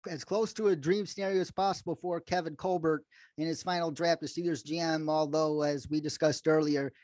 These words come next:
uh, plan A is to probably trade up for Malik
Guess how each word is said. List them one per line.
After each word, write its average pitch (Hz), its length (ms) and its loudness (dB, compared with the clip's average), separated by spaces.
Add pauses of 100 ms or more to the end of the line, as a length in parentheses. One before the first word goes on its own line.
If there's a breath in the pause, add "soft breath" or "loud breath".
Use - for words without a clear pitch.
(200 soft breath)
uh, 135 240 0 (200)
plan 170 300 2
A 165 180 4
is 139 240 2
to 131 260 -2 (140)
probably 151 260 4
trade 156 300 2
up 147 160 2
for 151 80 -4
Malik 135 240 -2